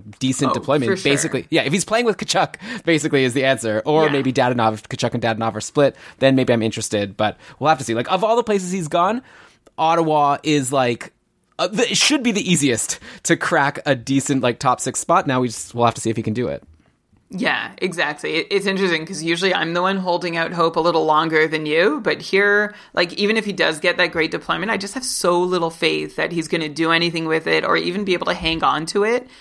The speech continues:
Speaker 2: Um, so I guess I'm, I'm not, I'm not as optimistic, but I agree if he is, like, anybody, anyone in the league, if they're playing on the top line with a, a bona fide goal scorer and, like, potential star player like Brady Tkachuk,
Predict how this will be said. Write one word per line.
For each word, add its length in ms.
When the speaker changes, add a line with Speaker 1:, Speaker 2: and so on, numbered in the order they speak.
Speaker 2:
Um, 460
so 560
I 120
guess 240
I'm, 300
I'm 140
not, 340
I'm 160
not 200
as 100
optimistic, 540
but 100
I 120
agree 420
if 80
he 120
is, 200
like, 240
anybody, 520
anyone 380
in 100
the 80
league, 380
if 60
they're 120
playing 280
on 80
the 80
top 280
line 320
with 140
a, 80
a 100
bona 320
fide 240
goal 220
scorer 640
and, 400
like, 240
potential 340
star 260
player 320
like 200
Brady 240
Tkachuk, 400